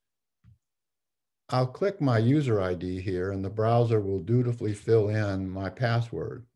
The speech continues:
This is absolutely the wrong way to describe yourself to a browser. Do not use autofill,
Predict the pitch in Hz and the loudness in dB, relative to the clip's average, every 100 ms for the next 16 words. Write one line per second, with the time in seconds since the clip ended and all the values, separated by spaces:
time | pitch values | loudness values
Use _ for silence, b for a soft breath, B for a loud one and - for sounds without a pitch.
0 | - _ - 120 151 143 113 - 107 110 | -20 _ -2 2 2 2 0 0 -2 0
1 | 127 - 107 104 117 120 120 87 80 87 | -2 -2 -2 2 4 4 2 -4 -10 -12
2 | - - 95 95 107 120 117 113 104 110 | -14 -8 -6 -2 2 4 4 2 2 2
3 | 101 90 90 - _ _ _ _ _ _ | 2 2 -2 -8 _ _ _ _ _ _
4 | 107 92 95 - 117 120 113 98 95 92 | -4 -2 -6 -4 2 4 4 2 -2 -4
5 | 107 95 95 - 104 87 92 95 92 87 | -4 -4 -6 -6 -6 -4 -4 -4 -4 -6
6 | 82 120 _ b b b b b _ 98 | -8 -16 _ b b b b b _ -2
7 | 117 123 113 120 135 95 - 107 110 104 | 2 4 4 4 2 -2 -6 -2 -2 -2
8 | 104 110 104 90 - 90 85 - | -2 0 0 -2 -6 -10 -10 -12